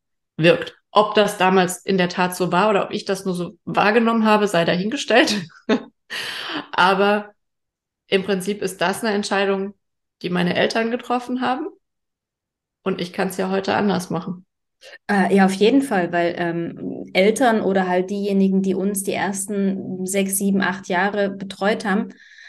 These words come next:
Speaker 2: sind halt die wichtigsten Prägungspersonen. Also das sind Eltern, das sind Geschwister, das sind, ähm, Nachbarn, das sind, äh, Kindergartenlehrer et cetera pp. Also ich glaube, das, äh, was, was Stefanie dort sagt, kann man halt auch auf diese Person quasi noch mit ausweiten.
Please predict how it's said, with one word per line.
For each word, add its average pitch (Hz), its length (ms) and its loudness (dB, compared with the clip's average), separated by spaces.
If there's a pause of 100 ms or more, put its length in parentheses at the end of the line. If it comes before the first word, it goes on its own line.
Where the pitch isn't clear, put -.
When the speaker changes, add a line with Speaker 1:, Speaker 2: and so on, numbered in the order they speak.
(400)
Speaker 2:
sind 202 340 0
halt 196 280 2 (380)
die 190 100 0
wichtigsten 202 560 0
Prägungspersonen. 202 1200 2
Also 165 180 -6
das 175 120 -4
sind 185 120 -2
Eltern, 214 380 2
das 185 120 -2
sind 190 120 0
Geschwister, 214 500 -2
das 190 180 0
sind, 180 300 -4
ähm, 170 240 -2
Nachbarn, 196 560 0
das 196 140 -2
sind, 180 340 -4
äh, 127 220 -2
Kindergartenlehrer 196 1200 2
et - 100 -10
cetera 196 420 -2
pp. 190 600 0 (720)
Also 180 360 0 (580)
ich 190 100 -4
glaube, 180 280 4
das, 190 340 2
äh, 95 340 -8
was, 196 260 -2
was 185 140 -4
Stefanie 196 380 4
dort 196 220 2
sagt, 180 260 0
kann 175 120 -4
man 180 140 -2
halt 190 180 0
auch - 100 -6
auf - 180 -10
diese 196 260 0
Person 196 520 -2
quasi 185 360 -4
noch 190 160 -4
mit 190 220 -6
ausweiten. 202 960 -2